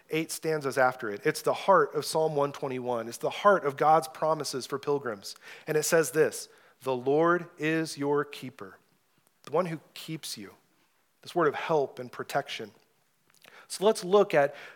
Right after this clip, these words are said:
the various promises that flow out of this central truth of the Lord keeping you and protecting you. First, the Lord your keeper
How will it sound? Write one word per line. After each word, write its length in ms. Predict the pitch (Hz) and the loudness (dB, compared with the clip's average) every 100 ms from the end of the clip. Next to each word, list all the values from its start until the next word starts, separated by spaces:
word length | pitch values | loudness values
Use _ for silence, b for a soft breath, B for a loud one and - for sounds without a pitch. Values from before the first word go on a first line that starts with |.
| - | -6
the 80 | |
various 300 | 143 202 202 | 2 6 6
promises 480 | - 170 165 147 131 | 4 0 0 0 -2
that 140 | 120 120 | -2 -6
flow 440 | - 156 190 185 | -4 2 6 8
out 220 | 165 151 | 8 6
of 140 | 120 160 | 4 0
this 180 | 180 | 0
central 500 | - - 175 180 170 | 0 -2 -2 -2 -6
truth 380 | 151 - 151 120 | -6 -6 -6 -6
of 100 | 127 | -6
the 80 | 123 | -8
Lord 520 | 123 147 165 139 127 | -6 -4 0 0 -2
keeping 420 | - 160 147 123 | -12 -12 -10 -12
you 220 | 110 98 - _ _ _ | -12 -14 -18 _ _ _
and 80 | - | -14
protecting 520 | 127 - 139 - 123 | -8 -4 -4 -4 -10
you. 120 | 110 | -10
First, 460 | 107 175 170 131 - B B | -2 4 4 4 -4 B B
the 100 | - | -4
Lord 240 | 151 185 190 | 4 4 6
your 140 | 175 | 2
keeper 480 | 170 165 - 117 147 | 0 -4 -4 -2 -4